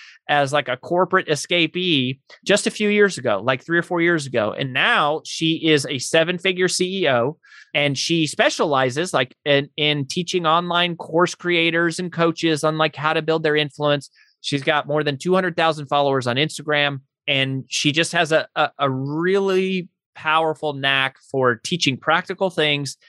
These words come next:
in a very, very honest way. I had a chance to interview her for something I was doing with Success Magazine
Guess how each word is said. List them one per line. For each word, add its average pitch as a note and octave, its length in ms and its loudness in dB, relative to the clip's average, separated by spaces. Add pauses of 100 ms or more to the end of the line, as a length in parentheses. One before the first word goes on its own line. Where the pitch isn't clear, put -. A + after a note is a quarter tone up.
(280)
in D3 140 0
a C3+ 60 0
very, C#3+ 240 0
very D3+ 200 0
honest C#3 380 -2
way. B2+ 240 2
I A#2 100 0
had C3+ 120 -2
a B2 40 -20
chance D#3+ 240 -2
to - 160 -10
interview E3+ 520 0
her D3 540 0
for C#3 360 0
something C#3+ 260 -2
I C#3 80 2
was B2 160 -6
doing C#3 220 2
with C3 100 0
Success A#2+ 380 -2
Magazine D#3+ 580 -2